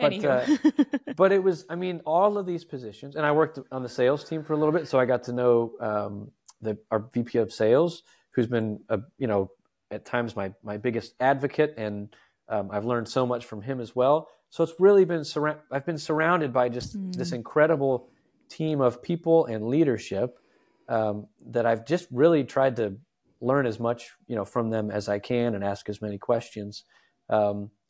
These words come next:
Speaker 1: and also just having those specific positions where I got to really live in their world for a little while,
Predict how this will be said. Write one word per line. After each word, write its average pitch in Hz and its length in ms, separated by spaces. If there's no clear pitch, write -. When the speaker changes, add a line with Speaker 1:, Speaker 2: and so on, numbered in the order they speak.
Speaker 1:
and 120 200
also 143 400
just 120 240
having 202 320
those 165 180
specific 160 600
positions 127 500
where 123 100
I 120 80
got 165 200
to 135 80
really 147 260
live 135 300
in 117 100
their 117 180
world 127 440
for 120 120
a 110 60
little 107 240
while, 104 440